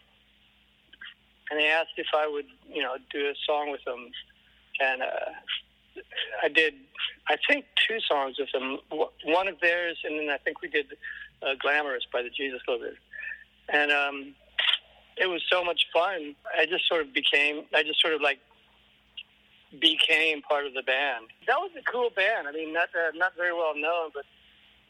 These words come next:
you know, like, when we played in D C, Ian MacKaye was there, and, uh, I, you know, I've know-, I've known Ian for a long time. Uh, Matt and Paul didn't know him, but boy, oh boy, were they excited to meet him.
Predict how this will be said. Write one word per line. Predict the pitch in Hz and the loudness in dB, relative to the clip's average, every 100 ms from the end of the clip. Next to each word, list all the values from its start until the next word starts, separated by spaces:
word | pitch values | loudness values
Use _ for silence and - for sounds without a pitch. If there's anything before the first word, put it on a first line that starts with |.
| - | -2
you | |
know, | 160 | 0
like, | 156 170 | 0 -2
when | 175 | -4
we | 180 | -2
played | 185 185 180 | 0 2 2
in | 170 151 160 | -2 -6 -8
D | 175 - - | -10 -10 -2
C, | 190 - 151 160 _ _ - - _ _ _ _ - | 0 0 -2 -8 _ _ -20 -20 _ _ _ _ -2
Ian | 392 190 | 0 0
MacKaye | 320 - - 240 - | -2 0 2 4 2
was | 240 135 - | 0 -8 -6
there, | 147 135 143 - _ _ _ _ _ | -4 -2 -6 -10 _ _ _ _ _
and, | 156 151 143 | -2 0 0
uh, | 143 139 135 131 _ - | -2 0 -2 -6 _ 0
I, | 170 | 2
you | 190 160 | 2 -2
know, | 147 | 0
I've | 151 | 0
know-, | 151 156 - | -2 -4 -2
I've | 143 | -2
known | 151 156 | -2 -2
Ian | 151 143 | -4 -2
for | 160 | -2
a | 139 | 0
long | 143 | -2
time. | 139 151 147 139 _ _ _ _ | 0 0 0 -4 _ _ _ _
Uh, | 139 | 0
Matt | 156 175 156 | 4 2 2
and | - | 2
Paul | 196 233 | 2 2
didn't | 185 143 139 | 0 -4 -2
know | 131 131 | -2 0
him, | 131 131 135 | -2 -4 -6
but | 147 135 - | -4 -4 0
boy, | 165 156 | 2 2
oh | 151 139 | 0 -2
boy, | 147 143 139 | 0 0 0
were | 143 | 2
they | 143 | 2
excited | 135 - 139 127 | 2 -2 -2 -2
to | - | -4
meet | 131 151 | 0 0
him. | 123 | 0